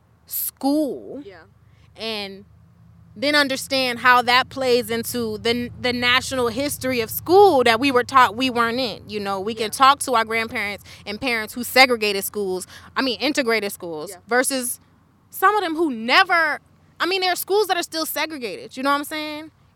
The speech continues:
Speaker 1: And the stories of the people who never integrated schools, who have gone to black schools their whole life, generation after generation after generation, those stories really matter,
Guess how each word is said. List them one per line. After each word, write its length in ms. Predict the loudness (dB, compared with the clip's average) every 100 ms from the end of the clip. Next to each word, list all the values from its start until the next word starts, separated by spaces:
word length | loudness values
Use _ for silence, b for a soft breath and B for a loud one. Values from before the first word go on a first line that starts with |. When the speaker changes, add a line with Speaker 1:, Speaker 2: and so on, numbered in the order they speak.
| -4
Speaker 1:
And 500 | 0 0 -2 -6 -12 _ _ _ -8
the 120 | -4
stories 500 | -2 2 4 4 2
of 140 | -4 -4
the 80 |
people 460 | -2 -4 -6 -8 -8
who 200 | -6 -6
never 400 | -4 2 4 4
integrated 500 | 2 0 0 0 0
schools, 380 | -4 -6 -4 -2
who 80 | -2
have 140 | 0
gone 260 | -2 -2 -4
to 160 | -8
black 400 | -10 -6 -2 -4
schools 320 | -4 -6 -4
their 140 | -4 -4
whole 260 | 0 0
life, 240 | 2 0 -2
generation 460 | -4 -4 -6 -6
after 160 | -10 -10
generation 400 | -14 -10 -10 -12
after 160 | -16 -16
generation, 420 | -16 -16 -16 -20 b b
those 180 | 2 2
stories 360 | 2 0 0 -2
really 180 | -4
matter, 380 | -4 -6 -6 -10